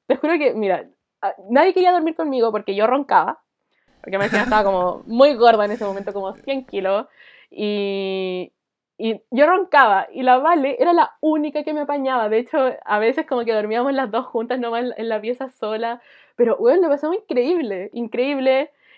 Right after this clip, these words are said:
Speaker 1: Y, y compartimos muchas cosas, y seguimos hablando hasta el día de hoy. Yo le cuento mis cosas, ella me cuenta lo suyo.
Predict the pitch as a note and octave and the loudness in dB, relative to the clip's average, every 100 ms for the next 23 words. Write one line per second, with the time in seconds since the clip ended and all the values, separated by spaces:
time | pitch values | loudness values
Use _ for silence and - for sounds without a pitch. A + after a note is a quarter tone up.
0 | _ A3 G#3+ G#3 G3+ G#3 A#3+ A3+ A3 C#4+ | _ -6 -4 -4 -4 -2 0 0 0 0
1 | C#4+ D4 D4+ - D#4 D#4+ C4+ C4 A#3 - | 0 -2 -8 -4 -4 0 0 0 -6 -8
2 | A#3+ D#4+ D4 D#4 D#4+ D4 A#3+ C4+ C#4+ B3 | -6 -4 -2 -4 -4 -6 -4 -2 0 0
3 | C4+ C4+ A#3+ B3 A#3+ B3+ C4 B3 B3 B3 | 0 -2 -4 -4 -4 -6 -6 -6 -4 -4
4 | B3 A#3+ A3+ B3 B3 B3 - A#3+ B3 A#3 | -4 -8 -6 -8 -6 -6 -6 -4 -2 0
5 | A3+ A#3 | -2 -4